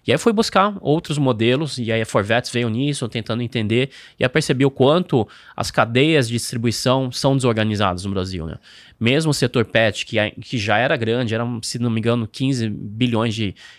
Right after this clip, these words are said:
reais naquele período, eram cerca de duzentas, duzentas fábricas fornecedoras, de uma forma geral, ah, tentando atingir quarenta mil pet shops.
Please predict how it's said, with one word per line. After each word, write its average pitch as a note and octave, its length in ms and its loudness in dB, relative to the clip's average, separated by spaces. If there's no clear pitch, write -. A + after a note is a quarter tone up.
reais G#2 240 2
naquele G#2+ 260 -2
período, G#2+ 540 0
eram A2+ 240 4
cerca B2 320 0
de A#2 100 -2
duzentas, B2 960 0
duzentas B2 460 -2
fábricas C3 600 0
fornecedoras, A#2 680 0
de A2 40 -4
uma G#2 100 -2
forma G#2+ 260 -2
geral, G#2 360 -2
ah, A2 800 6
tentando C3+ 320 2
atingir C3 400 0
quarenta C#3+ 480 0
mil C3 180 2
pet - 220 -2
shops. - 520 -8